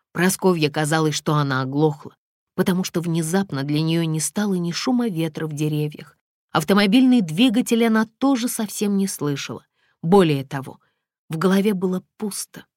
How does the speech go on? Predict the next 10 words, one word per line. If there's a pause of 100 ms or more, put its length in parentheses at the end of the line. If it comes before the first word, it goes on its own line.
(440)
будто
и
там
наступила
тишина. (760)
Два
гомункула (320)
шли
к
ним.